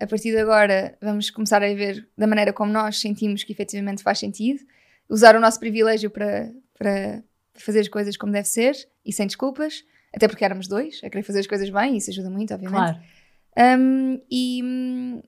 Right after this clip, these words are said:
Speaker 1: e pronto, e foi o, o momento número um. Portanto, isto foi em agosto. Em setembro eu vendi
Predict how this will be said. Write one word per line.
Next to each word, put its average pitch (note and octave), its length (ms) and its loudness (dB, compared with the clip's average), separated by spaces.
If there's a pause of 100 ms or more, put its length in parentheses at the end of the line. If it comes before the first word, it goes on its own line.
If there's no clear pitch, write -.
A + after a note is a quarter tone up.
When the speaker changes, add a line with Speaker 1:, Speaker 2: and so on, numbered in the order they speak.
Speaker 1:
e C4 80 2
pronto, G#3 320 0
e G3+ 40 -6
foi G#3+ 260 0
o, G#3 80 -4
o G#3 160 -2
momento A3 280 0
número A3+ 240 0
um. G3+ 140 0 (480)
Portanto, G#3+ 180 2
isto A3 140 -2
foi A#3+ 100 0
em A#3+ 120 2
agosto. D#4 360 2
Em C4 80 2
setembro A#3+ 640 2
eu G#3 100 -6
vendi G#3 560 -6